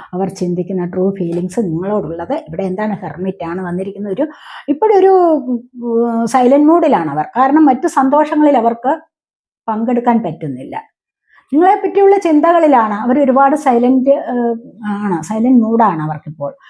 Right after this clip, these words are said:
ഒന്നും മറ്റുള്ളവരുടെ സന്തോഷിക്കാൻ പറ്റുന്നില്ല. ഒരുപാട് കാര്യങ്ങൾ ഉണ്ടെങ്കിൽ പോലും അതിലൊന്നും ശ്രദ്ധ കൊടുക്കാതെ അവർ അതിൽ നിന്നും, മറ്റുള്ള കളിച്ചിരികളിൽ നിന്നും അവർ അകന്നു നിൽക്കുകയാണ് ഈ ഒരു സമയം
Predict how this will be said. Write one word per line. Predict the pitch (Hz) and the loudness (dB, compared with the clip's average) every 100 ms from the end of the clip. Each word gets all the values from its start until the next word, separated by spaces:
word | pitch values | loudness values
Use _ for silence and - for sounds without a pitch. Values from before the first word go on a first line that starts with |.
| - - | -20 -4
ഒന്നും | 233 285 311 | 0 4 4
മറ്റുള്ളവരുടെ | 269 285 285 269 277 | 2 2 2 4 2
സന്തോഷിക്കാൻ | 277 240 247 247 277 285 | 0 0 0 -2 0 2
പറ്റുന്നില്ല. | 269 269 262 254 | 2 2 2 2
ഒരുപാട് | 247 220 240 269 277 | 2 2 4 4 4
കാര്യങ്ങൾ | 233 226 269 285 | 2 2 2 2
ഉണ്ടെങ്കിൽ | 233 226 269 285 | 0 2 2 2
പോലും | 285 302 262 | 0 0 2
അതിലൊന്നും | 208 277 240 262 | 2 -2 -2 -2
ശ്രദ്ധ | 285 196 190 339 | -4 -8 -4 -2
കൊടുക്കാതെ | 349 277 269 233 196 202 240 - - - - | 0 0 2 2 2 0 0 0 -16 -16 -2
അവർ | 220 | 2
അതിൽ | 202 240 392 339 | 2 4 4 6
നിന്നും, | 285 254 247 233 | 4 4 4 4
മറ്റുള്ള | 220 - 381 330 | 0 0 2 4
കളിച്ചിരികളിൽ | 285 233 247 269 277 269 262 | 2 2 0 0 2 4 4
നിന്നും | 240 247 | 2 2
അവർ | 202 214 | 0 -4
അകന്നു | 185 214 269 | -2 2 4
നിൽക്കുകയാണ് | 381 320 311 277 247 240 | 4 2 0 2 2 0
ഈ | 226 | 0
ഒരു | 226 | 0
സമയം | 220 208 208 240 | -2 -10 -10 -10